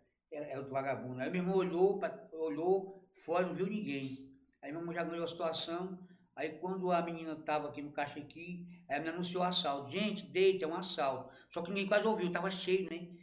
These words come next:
E meu irmão lá se ligou já. Aí meu irmão olhou pra ela, fez só assim, assim, com o olho baixo, né? Ele fez pra ela assim. Quando ela fez assim, meu irmão já ganhou. Ele, pô, pô, ele já deitou no chão. Quando deitou, aí começou. Porque ele saía, a porta fechada.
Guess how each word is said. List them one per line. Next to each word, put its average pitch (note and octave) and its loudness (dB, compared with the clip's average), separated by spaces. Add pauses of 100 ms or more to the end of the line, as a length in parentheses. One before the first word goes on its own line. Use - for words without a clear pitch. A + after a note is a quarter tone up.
(140)
E D3+ -10
meu E3+ -2
irmão F#3 0
lá F#3 2
se - -2
ligou G#3 -2
já. B2+ -4 (340)
Aí D3 0
meu F3 -4
irmão F3 0
olhou F3 2
pra E3+ 0
ela, D#3+ 2
fez - -10
só F#3 -4
assim, F3+ -6
assim, D3 -6
com D#3+ -8
o - -4
olho D3 -4
baixo, F#3 0
né? C3+ -10 (340)
Ele B2+ -8
fez D3 -8
pra D3 -2
ela D3 -4
assim. A#2 -8
Quando C#3+ -6
ela D3+ -4
fez F#3 -6
assim, F3 -8
meu E3 -8
irmão D#3+ -10
já D#3+ -4
ganhou. E3+ -6
Ele, - -10
pô, - -6
pô, D#3 -12 (360)
ele C3 -8
já C#3 0
deitou D#3 -6
no D3 -6
chão. A2+ -12 (640)
Quando F#3+ -4
deitou, F#3+ 2
aí F3+ 0
começou. F#3 -6 (360)
Porque D3+ -4
ele D3 -4
saía, C#3+ -4
a C#3+ -6
porta C3 -14
fechada. D3 -10